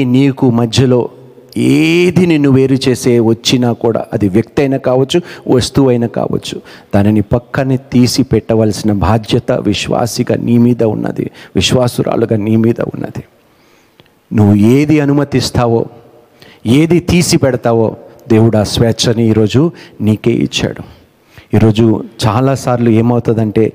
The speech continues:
స్నేహితుణ్ణి పోగొట్టుకుంటాననే భయముతో చాలామంది దేవుణ్ణి వదులుకుంటున్నారు, ప్రేమని పోగొట్టుకుంటాననే భయముతో దేవుణ్ణి విడిచిపెడుతున్నారు. ఎంత దౌర్భాగ్యం, ఒకసారి ఆలోచించండి.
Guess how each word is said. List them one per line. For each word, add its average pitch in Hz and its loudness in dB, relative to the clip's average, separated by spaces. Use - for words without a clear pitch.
స్నేహితుణ్ణి 127 2
పోగొట్టుకుంటాననే 117 0
భయముతో 117 2
చాలామంది 113 0
దేవుణ్ణి 120 2
వదులుకుంటున్నారు, 127 -4
ప్రేమని 175 0
పోగొట్టుకుంటాననే 139 0
భయముతో 135 0
దేవుణ్ణి 151 2
విడిచిపెడుతున్నారు. 110 -2
ఎంత 139 0
దౌర్భాగ్యం, 117 -2
ఒకసారి 101 -4
ఆలోచించండి. - -6